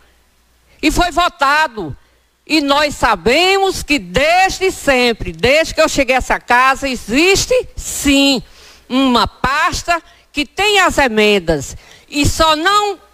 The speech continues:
aconteceu em dois mil e vinte também de organizar a lei orgânica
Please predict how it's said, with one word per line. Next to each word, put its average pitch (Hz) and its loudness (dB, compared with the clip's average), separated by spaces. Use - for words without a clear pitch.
aconteceu 294 -2
em 233 0
dois 277 -2
mil 302 -2
e 339 -2
vinte 285 0
também 269 -2
de 330 0
organizar 262 0
a 269 0
lei 247 0
orgânica 214 0